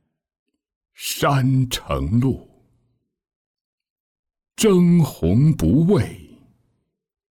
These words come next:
仇人住。何处是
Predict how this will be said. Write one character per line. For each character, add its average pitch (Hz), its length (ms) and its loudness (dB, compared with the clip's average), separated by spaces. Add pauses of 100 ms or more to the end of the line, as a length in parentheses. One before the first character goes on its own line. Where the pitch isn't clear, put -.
(120)
仇 113 880 -8
人 90 420 -12
住。 - 320 -6 (2250)
何 131 800 -2
处 - 880 -10
是 - 380 -6